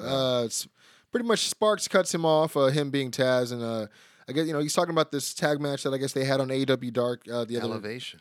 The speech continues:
Speaker 2: Oh, it wasn't Elevation?
Speaker 1: I
Speaker 2: Okay,
Speaker 1: don't
Speaker 2: I'm
Speaker 1: know.
Speaker 2: sorry.
Speaker 1: It, it, you know, there's Dark and there's Dark Elevation, so I don't know.
Speaker 2: I don't know. But he asks Cage his thoughts on their match. I, I, apparently they won, but, you know, I guess Cage, he responds basically saying, you know, "Maybe if you would have tagged me in sooner, that we would have got the,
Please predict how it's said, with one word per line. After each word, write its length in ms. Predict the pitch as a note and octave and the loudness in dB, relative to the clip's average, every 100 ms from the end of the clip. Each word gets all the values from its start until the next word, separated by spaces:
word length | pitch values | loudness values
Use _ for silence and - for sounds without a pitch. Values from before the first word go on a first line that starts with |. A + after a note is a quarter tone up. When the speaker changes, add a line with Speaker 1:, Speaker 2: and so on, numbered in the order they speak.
| - | -6
Speaker 2:
Oh, 120 | B2+ B2+ | -4 -2
it 60 | |
wasn't 220 | C3 A#2+ | -4 -6
Elevation? 420 | B2 B2+ C3 C3+ C3+ | -4 -2 -2 -2 -2
Speaker 1:
I 100 | G#2 | -2
Speaker 2:
Okay, 40 | |
Speaker 1:
don't 80 | A#2 | -4
Speaker 2:
I'm 60 | |
Speaker 1:
know. 60 | A#2 | -6
Speaker 2:
sorry. 220 | G#2 G2 G2+ | -8 -8 -12
Speaker 1:
It, 220 | G2 G#2 | -14 -16
it, 120 | G2+ E2+ - | -20 _ -16
you 80 | |
know, 120 | G#2 G#2+ | -12 -8
there's 220 | A2+ G#2 | -8 -4
Dark 360 | G#2+ A#2 A2+ | 0 2 0
and 100 | G#2 | -4
there's 180 | G2 F#2 | -10 -12
Dark 300 | - F#2+ F#2+ | -8 -6 -6
Elevation, 600 | F#2 F#2 F2 D#2+ - A#1+ - | -10 -12 -14 -18 -20 -20 -20
so 140 | - | -20
I 60 | - | -20
don't 80 | C2+ | -20
know. 80 | - - - | -18 -18 -16
Speaker 2:
I 20 | |
don't 100 | - | -20
know. 220 | - - _ _ _ _ | -20 -20 _ _ _ _
But 120 | - D3+ | 0 4
he 80 | |
asks 180 | F3+ E3 | 4 4
Cage 300 | - F3 D#3+ | 2 2 2
his 140 | D3+ - | 0 2
thoughts 280 | E3+ F3 | 2 2
on 160 | C#3+ D3 | 2 -2
their 120 | C#3 | -2
match. 420 | C3+ F3+ C#3 A#2+ B2+ | 0 0 0 -2 -6
I, 280 | C3 B2 | -6 -6
I, 60 | B2+ | -8
apparently 360 | B2 E3 D#3+ C3+ | -4 -2 -2 -2
they 100 | A2+ | -2
won, 300 | C3+ D3 A#2+ | -2 -2 -2
but, 140 | A#2+ | -4
you 80 | B2+ | -4
know, 80 | A2+ | -6
I 20 | |
guess 220 | B2 B2 | -6 -4
Cage, 260 | - F#3 D#3+ | 0 0 0
he 80 | G3+ | -2
responds 520 | F#3+ - D3 C3+ B2 | -4 -2 -2 -2 -6
basically 640 | A#2 A#2+ C#3 D3 C3 C#3 | -14 -4 0 0 0 -4
saying, 380 | B2+ C3+ B2+ B2 | -4 -4 -4 -6
you 60 | C3 | -8
know, 260 | A#2 A2 G#2+ _ _ _ _ _ | -8 -10 -14 _ _ _ _ _
"Maybe 240 | B2 D3 D3 | 0 2 2
if 80 | D3 | 2
you 60 | |
would 60 | C#3 | 0
have 60 | |
tagged 240 | C#3+ C#3 C#3 | 2 2 0
me 120 | C#3+ | -4
in 80 | C3 | -4
sooner, 320 | - E3 C#3+ | -2 0 0
that 80 | C3 | -2
we 80 | B2+ | -4
would 200 | C3 C3+ | 0 0
have 60 | C3+ | 2
got 160 | C3 | -2
the, 140 | B2 | 0